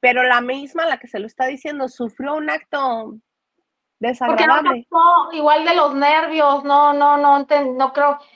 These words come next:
Speaker 2: Y estoy viendo
Speaker 1: <laughs>
Speaker 2: que sí, estoy viendo, me metí a la página de, de YouTube de hoy, dice, "Tefi Valenzuela y el Borrego Nava impresionaron a los jueces.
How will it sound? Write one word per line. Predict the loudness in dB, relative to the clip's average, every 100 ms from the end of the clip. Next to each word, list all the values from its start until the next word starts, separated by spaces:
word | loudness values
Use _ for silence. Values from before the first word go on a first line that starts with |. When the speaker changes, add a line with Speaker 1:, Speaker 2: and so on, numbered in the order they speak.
| _ _ _ _
Speaker 2:
Y | 0
estoy | 0 2 2
viendo | 2 4 2
Speaker 1:
<laughs> |
Speaker 2:
que | 0 -2
sí, | -10 -12 _
estoy | 0 2 2
viendo, | 2 0 0
me | 0
metí | -2 0
a | 0
la | 0 0
página | -4 -4 -2 -2
de, | -6 -12 -14
de | -8
YouTube | -6 -2 2
de | 4
hoy, | 4
dice, | 0 -2 -6 -8 _ _ -4
"Tefi | 0 2
Valenzuela | 2 2 2 2 2
y | 2
el | 2
Borrego | 2 2 2
Nava | 2 2 2 0 -2
impresionaron | -2 0 2 2 2 2 2
a |
los | 0 0
jueces. | 0 0 0